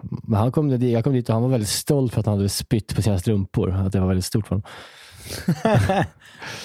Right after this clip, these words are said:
Speaker 2: Ja.
Speaker 1: Ja, nej, men så har vi haft ett, eh, ett dygn här nu. Eh,
Speaker 2: Mm.
Speaker 1: så att säga. Men, eh, nu börjar det ordna upp sig. Nu är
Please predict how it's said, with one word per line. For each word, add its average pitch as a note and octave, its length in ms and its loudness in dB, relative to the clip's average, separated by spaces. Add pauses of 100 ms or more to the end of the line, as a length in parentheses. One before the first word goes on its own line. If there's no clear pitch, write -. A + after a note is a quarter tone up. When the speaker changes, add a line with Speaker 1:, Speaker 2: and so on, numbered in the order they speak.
Speaker 2:
Ja. A#2 200 -2 (400)
Speaker 1:
Ja, A2 300 2
nej, A#2+ 120 4
men C3 80 2
så D3 140 2
har D3+ 80 2
vi D#3 100 4
haft D#3 200 0
ett, - 180 0
eh, C#3+ 60 4 (180)
ett C3 240 -2
dygn G#2 260 2
här F#2 120 2
nu. F2+ 180 2 (840)
Eh, A#2 360 4
Speaker 2:
Mm. G#2+ 140 0
Speaker 1:
så A#2 100 2
att A2 80 0
säga. F2+ 220 0 (800)
Men, G2+ 380 4
eh, G2+ 180 4
nu B2+ 140 4
börjar D3 240 4
det C3+ 60 4
ordna C3+ 160 2
upp D3 100 -2
sig. F2 200 -2 (120)
Nu A#2 280 2
är A#2 40 2